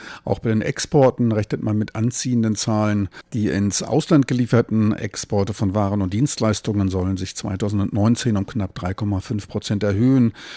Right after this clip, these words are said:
Damit liegt dieser Wert um null Komma acht fünf Prozent über der letzten Schätzung.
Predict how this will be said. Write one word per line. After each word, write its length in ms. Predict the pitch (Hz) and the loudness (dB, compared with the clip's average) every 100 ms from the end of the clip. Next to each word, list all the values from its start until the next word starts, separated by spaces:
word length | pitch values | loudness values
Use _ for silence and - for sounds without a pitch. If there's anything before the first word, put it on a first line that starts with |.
| - | -8
Damit 340 | 107 95 95 95 | -2 -2 -2 -6
liegt 140 | 92 | -6
dieser 260 | 98 95 98 | -4 -4 -4
Wert 220 | 95 104 | -4 -2
um 100 | 92 | -2
null 160 | 92 | -4
Komma 240 | - - 95 | -4 -4 -4
acht 160 | 104 | -6
fünf 380 | - 110 95 - | -6 -4 -4 -6
Prozent 420 | - - 104 98 | -10 -6 -4 -4
über 240 | - 107 107 | -6 -4 0
der 140 | 120 | 2
letzten 320 | 110 - - | 0 -2 -4
Schätzung. 580 | - 110 - 113 98 95 | 0 0 2 2 2 0